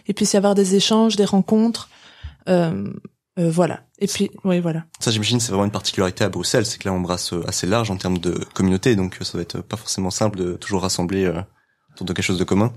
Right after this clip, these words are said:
Speaker 1: Exactement. Notre réalité, pour nous, l'équipe de la pastorale des jeunes à Bruxelles, est hyper différente de, de ce que fait l'équipe de la pastorale des jeunes à Namur, par exemple, qui a un territoire très, très étendu, où il y a peut-être moins de propositions. Nous, à Bruxelles, on a un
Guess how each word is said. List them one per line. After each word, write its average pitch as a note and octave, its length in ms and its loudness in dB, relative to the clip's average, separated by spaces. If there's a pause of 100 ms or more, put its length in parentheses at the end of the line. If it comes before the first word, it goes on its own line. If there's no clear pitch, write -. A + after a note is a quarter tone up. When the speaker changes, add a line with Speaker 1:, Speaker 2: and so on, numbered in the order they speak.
(160)
Speaker 1:
Exactement. G#3+ 720 4
Notre G#3 280 6
réalité, G#3+ 440 6
pour G#3+ 240 4
nous, B3 200 8
l'équipe G#3+ 260 2
de G#3 80 4
la G3 80 4
pastorale F#3+ 400 4
des F#3+ 160 6
jeunes G#3 180 6
à F#3+ 60 6
Bruxelles, A3+ 440 2
est G3 200 4
hyper G#3+ 260 4
différente G3 500 4
de, F#3 300 4 (300)
de G3+ 140 6
ce - 100 0
que G3+ 180 2
fait - 400 4
l'équipe G3+ 320 2
de G#3 80 6
la F#3+ 80 6
pastorale F#3+ 380 4
des F#3 120 6
jeunes G#3+ 200 6
à G3 80 6
Namur, F#3+ 400 6
par G3 160 2
exemple, G3 400 2
qui - 140 0
a F#3+ 60 4
un F3+ 60 4
territoire G3 600 2 (160)
très, A#3 160 0
très G#3+ 280 4
étendu, G3+ 540 6 (460)
où A3 60 8
il G3+ 40 6
y G#3 60 8
a G3 60 4
peut-être G3+ 260 2
moins A#3+ 160 8
de A#3 60 2
propositions. G#3+ 720 4
Nous, G3+ 120 8
à F#3+ 100 6
Bruxelles, G3 380 2
on F#3+ 120 6
a F#3 40 6
un F#3 160 4